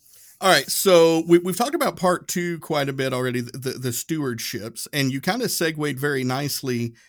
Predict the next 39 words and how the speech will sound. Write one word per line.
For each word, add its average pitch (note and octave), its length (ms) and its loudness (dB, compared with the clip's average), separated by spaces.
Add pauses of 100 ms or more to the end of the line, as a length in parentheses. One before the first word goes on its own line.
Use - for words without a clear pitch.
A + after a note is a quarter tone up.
(140)
uh, A#2+ 320 -2
into C#3 520 -4
part C3+ 340 -4
three C3 400 -6
of A#2+ 140 -6
the A#2+ 80 -6
book. A2+ 340 -8
And B2 80 -8
I A#2 40 -8
kinda F#3 180 -4
wanna F3 200 -2
jump C#3+ 300 -4
in B2 120 -2
there B2 220 -2
because A#2 440 -6 (340)
I, C#3 300 0
I C3+ 100 -2
agree C#3 400 -2
with, D3+ 380 -8
uh, B2+ 340 -6
you C3+ 120 -10
know, A#2+ 60 -6
kinda C3+ 180 -6
where C#3 140 -4
you D3 180 -6
were C#3 120 -6
just B2+ 260 -6
talking C3 280 -4
about B2 160 -4
there A#2+ 140 -2
w-, A#2 280 -6
uh, B2+ 80 -4
with A#2+ 200 -6
these A2+ 200 -6
barriers B2+ 880 -4 (380)
as B2 300 -2
to, A#2+ 260 -2 (120)
to A#2 280 -6 (200)
why, B2+ 800 -2